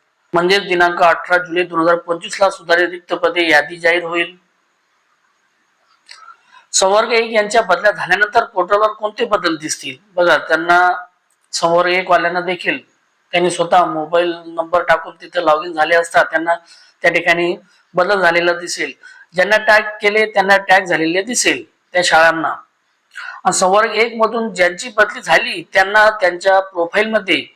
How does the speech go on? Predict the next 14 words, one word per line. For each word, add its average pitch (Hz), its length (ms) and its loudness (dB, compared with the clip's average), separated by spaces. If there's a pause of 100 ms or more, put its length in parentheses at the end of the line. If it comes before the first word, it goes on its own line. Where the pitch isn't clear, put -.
(240)
संवर्ग 180 380 2
एक 196 160 0
वाल्यांना 180 360 2
ज्यांनी, 180 380 -2
अ, 165 200 6
मोबाईल 165 500 -2
नंबर 170 240 -6
टाकून 170 320 -2
ऑनलाइन 165 480 0
वर 160 320 -8
गेले 165 280 -4
असतात, 175 320 2
त्यांचं 165 400 -2
प्रोफाईल 175 520 -2